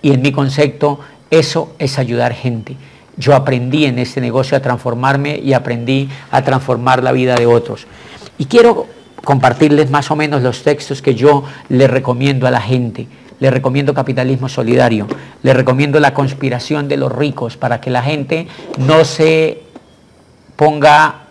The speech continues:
a veces se pone nerviosa la gente cuando uno critica el sistema educativo tradicional y cuando tiene, a la semana pasada di una conferencia en una universidad de aquí de Cali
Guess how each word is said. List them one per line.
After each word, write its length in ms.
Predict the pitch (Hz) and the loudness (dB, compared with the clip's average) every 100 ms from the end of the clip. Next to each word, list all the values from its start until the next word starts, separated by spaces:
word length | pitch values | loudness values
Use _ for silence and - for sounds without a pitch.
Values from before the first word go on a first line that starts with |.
| _ - _ _ _ _ - | _ -20 _ _ _ _ -2
a 80 | |
veces 320 | 135 147 143 139 | 0 0 -2 -4
se 100 | 127 | -2
pone 240 | 147 143 | -2 0
nerviosa 560 | 135 117 127 147 139 135 | -2 -2 2 2 2 0
la 100 | 120 | 2
gente 500 | 139 139 131 127 127 - - - - | 2 2 0 -4 -6 -18 -6 -2 2
cuando 320 | 143 135 131 | 4 4 4
uno 560 | 139 147 147 147 135 - - _ | 4 4 4 2 0 -6 -20 _
critica 640 | - 131 120 165 147 151 156 | -2 -2 0 -2 -2 0 0
el 140 | 139 | -2
sistema 500 | - 131 - 151 147 | -6 -6 0 0 2
educativo 480 | 131 123 123 135 139 | 0 -2 -2 2 2
tradicional 720 | 131 120 - 120 131 135 135 - - - - - | 2 -2 -2 -2 2 2 2 -4 -20 -20 -20 -6
y 100 | 139 | -2
cuando 340 | 131 147 135 123 | 2 2 2 4
tiene, 520 | 147 147 156 151 - _ _ _ | 4 4 2 0 -6 _ _ _
a 240 | - - 151 | -6 -2 0
la 240 | 151 160 | 0 0
semana 380 | 156 151 175 165 | -2 0 2 2
pasada 440 | 151 143 160 151 139 | 2 4 6 6 6
di 120 | 143 | 4
una 220 | 147 139 | 2 0
conferencia 560 | 135 127 127 135 135 139 | 0 0 2 2 0 0
en 60 | |
una 160 | 131 135 | 0 0
universidad 480 | 131 127 123 135 131 | 0 -2 0 2 2
de 100 | 131 | 2
aquí 220 | 120 131 | 0 0
de 100 | 131 | 0
Cali 380 | 131 131 117 | 2 2 2